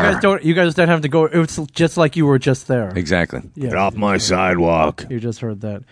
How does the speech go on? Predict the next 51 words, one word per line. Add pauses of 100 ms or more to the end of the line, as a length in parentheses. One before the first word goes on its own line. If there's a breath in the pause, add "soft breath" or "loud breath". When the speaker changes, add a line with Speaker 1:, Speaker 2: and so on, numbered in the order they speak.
(200 soft breath)
Speaker 1:
Uh,
all
right,
a
little
bit
of
comic
book
news
before
we
go
and
actually
talk
about
comics.
Speaker 2:
Comic
books?
Speaker 1:
Mar-,
Marvel
Comics,
Mike,
announces
a
line-wide
overhaul
in
two
thousand
eighteen.
Speaker 2:
Yeah,
you
didn't
see
this
coming? (500 soft breath)
Speaker 1:
Again?
Speaker 2:
Holy (160)
God.
Speaker 1:
Again?
Can
we,
can
we
stop
with
the
Speaker 2:
Ugh.
Speaker 1:
overhauls?